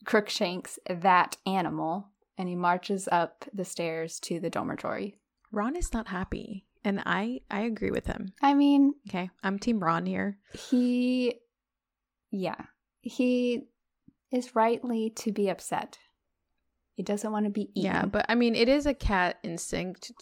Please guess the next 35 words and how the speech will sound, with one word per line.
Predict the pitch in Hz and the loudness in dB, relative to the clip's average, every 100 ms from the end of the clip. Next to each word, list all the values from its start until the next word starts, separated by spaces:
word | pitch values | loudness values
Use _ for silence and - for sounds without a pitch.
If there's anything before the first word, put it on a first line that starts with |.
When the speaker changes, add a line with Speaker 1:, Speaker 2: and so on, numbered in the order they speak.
| - | -8
Speaker 2:
to | 185 165 | -4 -4
go | 165 160 151 143 - | -2 -2 0 -2 -2
after | - - - 165 160 165 _ _ _ _ _ _ _ _ _ | -4 -6 -8 -6 -6 -10 _ _ _ _ _ _ _ _ _
a | - | -6
rat, | 170 - - | -2 -2 -6
so | - 185 | -2 0
I | - 190 | 2 0
get | - - | -2 -4
it. | - - - | -4 -6 -2
I | 202 | 2
get, | 247 226 | 6 6
Speaker 1:
Mm-hmm. | 226 | 6
Speaker 2:
I | 202 | 2
get | 190 180 | 2 0
both | 220 214 | -2 -6
sides, | - 165 170 - | -2 -2 -2 -6
but | 175 | -4
I | 160 | -2
also | 156 160 170 | -2 -4 -8
feel | - 180 | -8 -6
like | 170 - | -6 -8
in | - 165 | -10 -10
this | 165 - - - | -10 -8 -10 -10
instance, | 175 170 - 185 180 - - _ - - - - _ | -12 -10 -8 -8 -10 -16 -20 _ -20 -20 -20 -20 _
there's | 180 185 | -4 -4
just | 180 175 | -4 -6
something | 190 180 180 170 | -4 -2 -2 -2
off | - 151 165 - - _ - - - _ _ _ | -4 -4 -4 -8 -20 _ -20 -20 -20 _ _ _
Speaker 1:
Yeah. | 208 185 165 170 - | -4 -2 -2 -6 -8
Speaker 2:
about | 180 165 | -8 -6
the | - | -6
whole | 170 180 | -8 -6
thing. | - 165 175 - - - - - - _ - | -6 -6 -8 -16 -20 -20 -20 -20 -20 _ 2
Um, | 180 170 165 160 - - | 4 4 -2 -6 -8 6
oh, | 226 226 - | 10 10 6